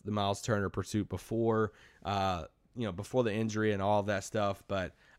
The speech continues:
I don't know. I would just, um, I would just watch. I'm watching that. He could very well be a Charlotte Hornet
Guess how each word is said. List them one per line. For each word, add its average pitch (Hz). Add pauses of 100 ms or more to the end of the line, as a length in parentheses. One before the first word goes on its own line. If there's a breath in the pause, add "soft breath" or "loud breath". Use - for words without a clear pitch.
I 175
don't 233
know. 151
I 131
would 147
just, 143
um, 113 (260)
I 135
would 175
just 139
watch. 139 (180)
I'm 120
watching 131
that. 123 (200 soft breath)
He 135
could 127
very 123
well 120
be 117
a 107
Charlotte 113
Hornet 113